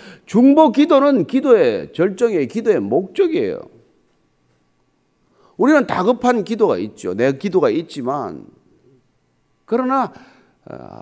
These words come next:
하나님께서는 이런 기도를 받으신다는 것입니다. 소돔과 고모라의 멸망을 주님께서 "내 아브라함 너한테는 가르쳐 주마." 아브라함이 화들짝 놀랐죠.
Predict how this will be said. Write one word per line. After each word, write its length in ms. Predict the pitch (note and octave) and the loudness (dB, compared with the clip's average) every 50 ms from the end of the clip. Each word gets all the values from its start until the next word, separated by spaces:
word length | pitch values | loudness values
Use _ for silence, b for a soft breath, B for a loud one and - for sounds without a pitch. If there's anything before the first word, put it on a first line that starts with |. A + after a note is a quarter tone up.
| - | -20
하나님께서는 880 | - A2+ D#3 E3 D3+ C#3 A#2+ G#2+ - D#2 F#2 F2 G2+ F2+ D#2 D#2 D2+ C#2+ - | -16 -10 -8 -6 -4 -4 -4 -6 -6 -10 -12 -12 -12 -12 -12 -12 -14 -16 -14
이런 400 | - C3+ E3 G#3 A#3 C#4 C4+ F#3 | -10 -8 -6 -4 -4 -4 -6 -6
기도를 380 | - - E3+ F#3 D#3+ - - | -8 -12 -10 -10 -8 -10 -10
받으신다는 680 | - - - - E2 E2 - - - - B1 - - - | -12 -12 -14 -14 -14 -16 -16 -18 -16 -16 -16 -14 -16 -18
것입니다. 420 | - - - - _ _ _ _ _ _ _ _ _ _ _ _ _ _ _ _ _ _ _ _ _ _ _ _ _ _ _ _ | -18 -20 -20 -20 _ _ _ _ _ _ _ _ _ _ _ _ _ _ _ _ _ _ _ _ _ _ _ _ _ _ _ _
소돔과 420 | - G#3 B3+ C#4 C#4 C#4 C4 A#3 | 2 2 4 4 4 4 4 4
고모라의 460 | - G#3 A3 A#3 B3 B3 A#3+ A3+ G3+ | 6 4 4 4 4 2 2 0 0
멸망을 480 | F3 F3 G3 G#3 G#3+ G#3 G#3+ G3+ E3+ D3+ | -2 -2 -4 -2 -4 -2 -2 -2 -2 -2
주님께서 580 | D3 F#3 F#3 F3 D#3 D3 B2+ C3 A2 F#2 C#2 - - - _ _ _ _ _ _ _ _ _ _ _ _ _ _ _ _ _ _ _ _ _ _ | -4 -6 -8 -6 -6 -8 -6 -6 -6 -6 -6 -8 -14 -20 _ _ _ _ _ _ _ _ _ _ _ _ _ _ _ _ _ _ _ _ _ _
"내 140 | G2 C3 C#3+ - - - | -6 -6 -6 -6 -8 -12
아브라함 520 | - - A2 A2 D3+ E3+ F3+ E3 C3 G2+ | -14 -12 -8 -4 -2 -2 -2 -2 -4 -6
너한테는 460 | F2 G#2+ A2 A#2+ E3 F#3+ F#3+ F#3 C3+ G#2 | -4 -4 -4 -4 -6 -6 -8 -8 -10 -8
가르쳐 300 | F#2 F2+ F#2+ F#2+ - - | -10 -12 -12 -12 -16 -20
주마." 240 | - F#2+ F2+ E2+ - - _ _ _ _ _ _ _ _ _ _ _ _ _ _ _ | -20 -18 -18 -18 -20 -20 _ _ _ _ _ _ _ _ _ _ _ _ _ _ _
아브라함이 520 | - D#3 A3 A#3 C4 C4+ C4+ B3+ A#3+ A3 G3+ - | -4 -4 -2 2 2 2 2 2 0 -2 -4 -4
화들짝 420 | - G3+ F#3+ G#3+ G3 G#3+ G#3+ G#3 | -8 -4 -4 -4 -2 -2 -2 -2
놀랐죠. 600 | D#3 A#2 G2+ F#2+ G2 G#2+ - - B2 F#2+ E2+ - | -2 -4 -4 -4 -6 -8 -8 -8 -8 -8 -8 -12